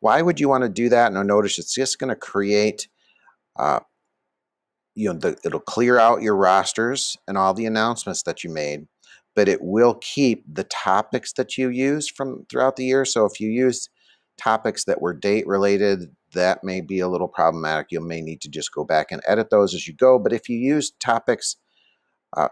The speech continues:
that were based around your unit planning, uh, that should kind of just carry through and be a great organizer for your students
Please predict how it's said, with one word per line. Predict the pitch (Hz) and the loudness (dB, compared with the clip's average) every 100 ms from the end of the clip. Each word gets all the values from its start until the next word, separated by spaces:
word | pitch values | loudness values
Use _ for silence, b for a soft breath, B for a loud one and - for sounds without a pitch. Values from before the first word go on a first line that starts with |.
| - | -6
that | 78 92 95 | -6 0 2
were | 92 | 2
based | 85 104 104 98 - - | -2 2 2 0 -6 -4
around | 101 98 92 92 | -2 0 0 -2
your | 82 85 | -6 -4
unit | 151 214 - | 0 0 0
planning, | 110 107 104 104 98 _ _ | -4 -2 -2 -4 -8 _ _
uh, | - 95 | -6 -4
that | 80 95 101 - | -2 -2 -2 -6
should | 98 - | -10 -8
kind | 104 90 | -6 -6
of | 80 | -6
just | 87 - | -10 -10
carry | - 107 101 92 | -6 0 0 0
through | - 104 101 | -4 -2 0
and | 87 85 | 0 0
be | 104 | -2
a | 90 | 0
great | 92 95 - | 0 0 2
organizer | 90 92 90 78 78 87 80 | 0 0 -4 -6 -6 -8 -8
for | - 82 80 | -4 -2 -2
your | 80 78 | -2 -6
students | - - 82 78 78 - - | -8 -10 -10 -10 -10 -10 -10